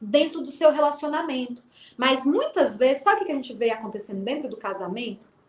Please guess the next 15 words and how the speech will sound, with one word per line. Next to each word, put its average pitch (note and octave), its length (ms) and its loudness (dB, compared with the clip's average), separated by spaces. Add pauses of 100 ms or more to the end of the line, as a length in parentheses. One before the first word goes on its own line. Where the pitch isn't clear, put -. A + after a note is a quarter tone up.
(1400)
É, A#3 200 4
a B3+ 80 2
gente D#4 320 -2
vê C4 580 6
a A#3+ 140 2
diferença E4+ 1300 0 (680)
e A#3+ 120 2
a B3 220 6
mutualidade C#4 1300 0
sendo E4 960 -6 (480)
coisas D4+ 580 2
que D4+ 180 -12
distanciam G4+ 800 0
o - 40 -2
casal. F3+ 640 -4